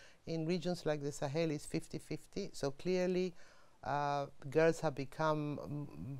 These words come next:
more w-, wanted for recruitment and use purposes. Having said that, you know, twenty years ago, even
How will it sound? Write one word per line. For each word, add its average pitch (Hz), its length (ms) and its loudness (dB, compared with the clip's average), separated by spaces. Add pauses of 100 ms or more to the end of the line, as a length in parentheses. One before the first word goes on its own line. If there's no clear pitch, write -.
(140)
more 147 520 6
w-, 135 360 0
wanted 156 580 8
for 147 240 4
recruitment 139 520 0
and 131 120 -2
use 135 140 -2
purposes. - 680 -6
Having 208 360 6
said 233 360 6
that, 131 360 4 (340)
you 147 100 -2
know, 113 220 -4
twenty 147 320 0
years 139 280 2
ago, 139 380 2
even 160 300 0